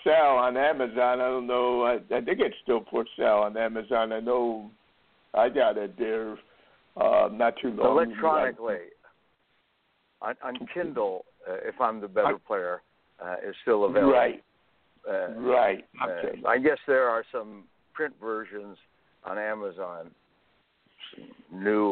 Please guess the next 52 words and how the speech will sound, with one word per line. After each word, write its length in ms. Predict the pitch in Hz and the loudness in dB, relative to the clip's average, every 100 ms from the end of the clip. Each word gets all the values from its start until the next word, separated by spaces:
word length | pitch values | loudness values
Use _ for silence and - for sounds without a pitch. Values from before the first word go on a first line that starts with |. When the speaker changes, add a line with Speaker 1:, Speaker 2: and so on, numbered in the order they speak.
| 95 | 2
Speaker 2:
or 120 | 92 | 2
Speaker 1:
Well, 240 | - 143 | 4 4
Speaker 2:
used. 100 | 143 | 4
Speaker 1:
the 60 | 147 | 4
world, 400 | 156 185 190 180 - | 4 4 4 2 4
I 120 | 165 | 6
am 240 | 190 214 | 6 4
Speaker 2:
Uh, 20 | 196 | 2
Speaker 1:
getting 300 | 202 180 139 | 0 -2 -4
caught 320 | 185 180 165 | 0 2 2
up 160 | 165 | 0
now, 360 | 160 151 143 139 | 2 2 4 4
and 100 | 139 | 2
I 100 | 135 | 2
have 180 | 135 139 | 2 -2
to 60 | |
give 220 | 135 135 - | -2 -4 0
credit 380 | 147 127 123 | 0 2 0
to 80 | 143 | 0
my 200 | 120 120 | 4 4
wife 380 | 117 120 120 104 _ | 4 4 4 2 _
because 340 | 120 117 120 110 - | -8 -2 -2 -2 -4
she's, 340 | 135 127 123 113 - | -4 -4 -4 -6 -2
uh, 420 | 113 110 104 101 82 - _ - - - - - | 2 4 4 0 -4 -12 _ -20 -16 -16 -12 -4
she 80 | - | 2
has 240 | 120 101 | 2 0
me 120 | 117 117 | -6 -4
switching. 280 | 131 127 113 | -2 0 -2
It 160 | 107 - | -6 -6
took 160 | 151 | -4
me 80 | 147 | -2
a 80 | 117 | 2
long 220 | 120 117 | 2 2
time 260 | - 117 110 | 2 2 2
to 80 | 104 | -2
go 220 | 107 104 | -2 -2
into 420 | 101 113 104 92 | -2 -6 -4 -2
that 220 | 104 98 - | 0 -2 -4
Kindle, 380 | 113 95 98 | -6 -4 -6
but, 360 | 98 98 95 92 - | -4 -2 -2 -4 -2
um, 320 | 107 - 98 - _ - - _ _ _ _ | 0 2 0 -6 _ -20 -20 _ _ _ _
uh, 480 | - - 117 113 - - - | 2 2 2 0 -2 -10 -10
yeah, 140 | - 135 | -4 -2
I, 160 | 123 - | -2 0
I've 200 | 113 113 | 0 0
gone 280 | - 120 117 | 2 2 2
that 200 | 117 113 | 0 0
way 200 | 110 117 - | 0 -2 -4
too. 220 | 139 104 101 | -4 -2 -2
I 80 | |
knew 260 | 107 139 135 | 0 2 4
I, 380 | 110 110 107 | 2 0 -6